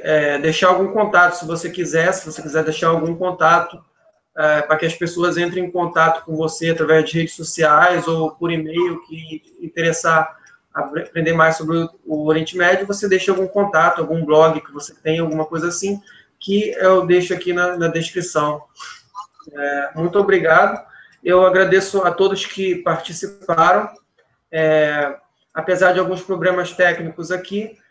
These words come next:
é, eu espero que esse debate tenha sido muito proveitoso pra vocês, pelas perguntas que vocês fizeram. Eu vejo que vocês se interessaram muito. É, é, é importante falar com quem entende,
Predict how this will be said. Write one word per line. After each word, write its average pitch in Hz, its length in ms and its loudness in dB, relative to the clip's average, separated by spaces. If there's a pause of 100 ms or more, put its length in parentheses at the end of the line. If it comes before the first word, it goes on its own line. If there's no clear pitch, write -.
(200)
é, 180 480 4
eu 175 200 -2
espero 180 260 0
que 180 60 -6
esse 175 160 -12
debate 170 380 2
tenha 185 120 -2
sido 180 240 -6
muito 180 220 -6
proveitoso 180 680 -4
pra 165 120 -2
vocês, 165 380 -4
pelas 175 180 -4
perguntas 170 400 -2
que - 180 -12
vocês 185 360 -2
fizeram. 175 540 2 (580)
Eu 175 320 4
vejo 175 320 2
que - 100 -12
vocês 180 320 -4
se 190 60 0
interessaram 185 680 2
muito. 175 460 -2 (600)
É, 147 920 4 (200)
é, 156 260 4
é 170 160 2
importante 196 520 0
falar 180 320 4
com 180 120 -6
quem 190 260 -2
entende, 202 560 -2